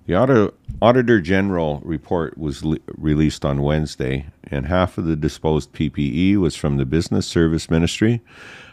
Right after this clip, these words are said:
and the other half was from the Health Ministry.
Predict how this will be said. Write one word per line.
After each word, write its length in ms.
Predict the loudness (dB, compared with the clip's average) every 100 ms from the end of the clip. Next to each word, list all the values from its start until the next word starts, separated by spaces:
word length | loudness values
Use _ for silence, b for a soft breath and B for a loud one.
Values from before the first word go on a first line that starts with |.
| _
and 160 | -6 -4
the 140 | 2
other 200 | 4 4
half 340 | 4 4 2
was 160 | -2 -4
from 240 | -2 0
the 80 | 0
Health 340 | 0 0 0 0
Ministry. 600 | 0 0 -4 -8 -8